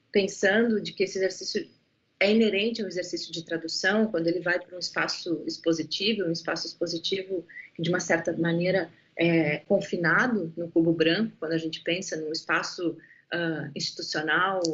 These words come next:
museal ou cultural, et cetera, como a gente pode trabalhar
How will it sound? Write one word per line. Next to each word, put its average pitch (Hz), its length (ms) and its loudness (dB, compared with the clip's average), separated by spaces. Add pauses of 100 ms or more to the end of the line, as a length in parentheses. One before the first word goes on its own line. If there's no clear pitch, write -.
(160)
museal 175 720 0
ou 175 140 -4
cultural, 170 580 -2
et 175 120 -10
cetera, - 640 -6 (680)
como 262 360 6
a 233 80 0
gente 226 400 -2
pode 226 840 2
trabalhar 240 680 0